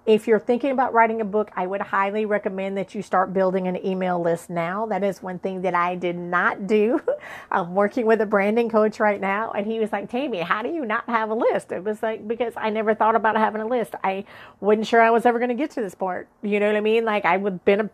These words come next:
personal trainer for seven and a half years. So you don't need an email list when you're a personal trainer. So there's that, 'cause I wasn't doing online training. Uh, so it's, it's,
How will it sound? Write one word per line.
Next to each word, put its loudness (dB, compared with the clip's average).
personal 4
trainer -4
for -4
seven -4
and -6
a -4
half -4
years. -6
So 2
you 0
don't 2
need 4
an 0
email 2
list -2
when -6
you're -2
a -4
personal -2
trainer. -4
So -2
there's 4
that, 2
'cause -2
I 4
wasn't 0
doing 2
online -2
training. -4
Uh, 0
so 4
it's, 6
it's, 2